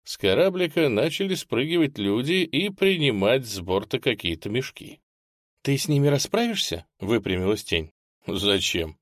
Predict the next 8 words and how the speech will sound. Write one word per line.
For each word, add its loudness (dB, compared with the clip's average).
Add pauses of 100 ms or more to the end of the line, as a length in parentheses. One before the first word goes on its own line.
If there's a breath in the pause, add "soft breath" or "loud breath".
(120)
усмехнулся -6
землянин. -6 (500)
«Это -2
же 2
не 4
пираты, 2 (100)
обычные 0
контрабандисты. -2